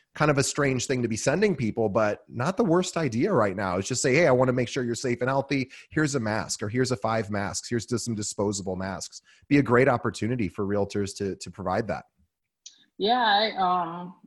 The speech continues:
Speaker 2: my last few clients I made, and I have a little, uh, business bag, and I leave,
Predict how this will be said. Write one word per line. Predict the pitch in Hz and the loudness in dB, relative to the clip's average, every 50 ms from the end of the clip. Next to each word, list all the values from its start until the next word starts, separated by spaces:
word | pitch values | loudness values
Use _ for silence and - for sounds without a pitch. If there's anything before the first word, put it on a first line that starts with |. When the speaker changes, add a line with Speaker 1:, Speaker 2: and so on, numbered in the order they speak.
| _ | _
Speaker 2:
my | - 180 180 | -2 2 2
last | 175 170 170 180 180 185 180 185 - - - | 4 4 6 6 6 6 6 4 0 -6 -4
few | 214 220 208 | -4 -4 -4
clients | - - 202 175 170 170 165 170 - | -2 -2 -2 -2 0 -2 -6 -6 0
I | 151 160 160 160 160 156 247 277 - _ - | 2 4 4 4 2 0 -6 -10 -12 _ -14
made, | - 185 190 180 170 170 170 160 - | -10 -6 -2 0 0 0 0 -2 -2
and | 170 170 | -4 -6
I | 165 170 | -6 -2
have | 175 180 165 | -2 0 0
a | |
little, | 160 156 165 165 165 160 160 156 156 156 160 180 - _ _ _ - - - _ | 0 0 2 2 2 2 2 2 0 -2 -6 -10 -16 _ _ _ -20 -20 -10 _
uh, | 175 165 160 151 143 143 131 127 135 - - _ _ _ _ _ _ _ _ 170 160 165 - | 0 2 4 4 4 2 0 -4 -10 -14 -20 _ _ _ _ _ _ _ _ -18 -16 -6 0
business | 180 190 208 196 196 175 156 151 | 2 2 2 2 0 -2 -4 0
bag, | 147 165 165 160 160 160 156 156 151 - - | 2 2 2 4 4 2 0 0 -4 -6 -8
and | - 165 | -8 -6
I | 160 151 | -6 -4
leave, | 160 165 165 165 160 165 160 151 | -4 -4 -2 -2 0 0 -2 -2